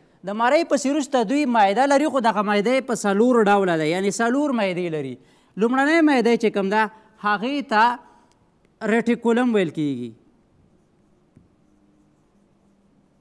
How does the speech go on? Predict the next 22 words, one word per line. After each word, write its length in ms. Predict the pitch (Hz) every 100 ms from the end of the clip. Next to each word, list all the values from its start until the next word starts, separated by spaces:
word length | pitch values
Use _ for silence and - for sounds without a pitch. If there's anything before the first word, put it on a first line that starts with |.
| _ _ _ _ _ _ 175
ریټیکولم 580 | 214 247 240 233 285
معده 260 | 294 285 277
لري. 300 | 254 247 226 - _ _ _ _ _ 180
ریټیکولم 640 | 214 254 240 247 294 311
ده، 140 | 294
ریټیکولم 500 | 254 240 240 247 294
پسې 260 | 269 254 247
چې 60 | 247
کوم 200 | 254 247
ده، 220 | 247 233 214
رومین 560 | 202 214 214 269 285
معده 280 | 269 208 185
لري. 280 | 180 185 214 - _ _ _ _ _ _ _ _ _ _ _ _ _ 165
رومین. 420 | 156 175 202 156 - _ -
بل 140 | 196 285
چې 80 | 285
کوم 240 | 269 262
ده، 140 | 247 247
اومیسم 580 | 208 202 247 277 285 254
ده. 180 | 240 220 - _ _ _ _ _ _ _ _ _ _ _ _ -
او 120 | 165
بل 240 | 180 262